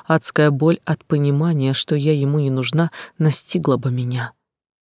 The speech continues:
Закрыла глаза, смиренно выдыхая, чувствуя, что, возможно,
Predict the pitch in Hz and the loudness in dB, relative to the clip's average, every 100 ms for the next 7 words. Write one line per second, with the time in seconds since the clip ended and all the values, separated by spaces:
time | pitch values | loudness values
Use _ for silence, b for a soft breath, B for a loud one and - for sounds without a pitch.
0 | _ - 151 - - - 135 131 131 135 | _ -12 -10 -8 -4 -4 -2 -4 -4 -6
1 | 127 - _ _ _ _ _ - - 151 | -10 -12 _ _ _ _ _ -12 -2 2
2 | 143 135 139 143 143 143 143 147 139 135 | 4 2 0 -2 0 0 0 0 0 0
3 | - 147 139 - 151 143 - 143 135 143 | -6 -8 -8 -2 0 0 0 -2 0 -2
4 | 147 143 | 0 -4